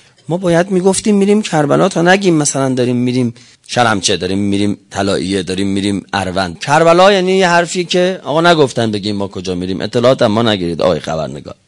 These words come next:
کربلا یه اصطلاح عمومی بود. این یک. ثانیاً نه، واقعاً کربلا داریم می‌ریم. داریم می‌ریم کربلا دیگه. راه قدس از کربلا می‌گذرد. راه قدس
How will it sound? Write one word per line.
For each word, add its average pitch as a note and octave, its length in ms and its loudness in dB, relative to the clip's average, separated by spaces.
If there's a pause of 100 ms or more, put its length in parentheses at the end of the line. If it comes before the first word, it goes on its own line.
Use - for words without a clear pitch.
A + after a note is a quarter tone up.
کربلا C3 380 0
یه D3+ 140 2
اصطلاح G#2+ 400 0
عمومی F2 400 -4
بود. - 140 -16 (140)
این A#2+ 120 -2
یک. E2 320 -8 (680)
ثانیاً B3 500 0
نه، A#3+ 640 2 (180)
واقعاً F#3 400 2
کربلا G#3 480 2
داریم D#4 260 2
می‌ریم. F3+ 500 -4 (140)
داریم E3+ 160 -2
می‌ریم C4+ 160 -4
کربلا A3 440 2
دیگه. C4+ 380 -2 (320)
راه A#3+ 300 6
قدس C#4+ 260 4
از F#3+ 200 0
کربلا G3+ 440 6
می‌گذرد. C#3 640 2 (540)
راه D#4 420 6
قدس G#4 640 4